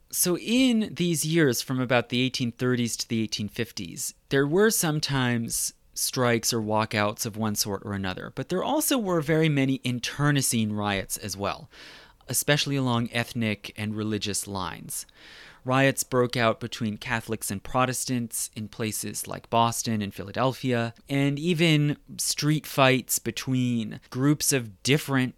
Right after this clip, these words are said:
Catholic immigrants, between Irish and Germans or Germans and Italians. And so these sorts of open conflicts were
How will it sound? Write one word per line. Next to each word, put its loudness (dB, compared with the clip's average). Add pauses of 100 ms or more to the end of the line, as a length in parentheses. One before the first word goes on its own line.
(140)
Catholic -2
immigrants, -2
between -6 (200)
Irish 0
and -2
Germans 4
or -4
Germans 0
and -4
Italians. -2 (600)
And 4
so 4
these 0
sorts 0
of -4
open 2
conflicts -4
were -2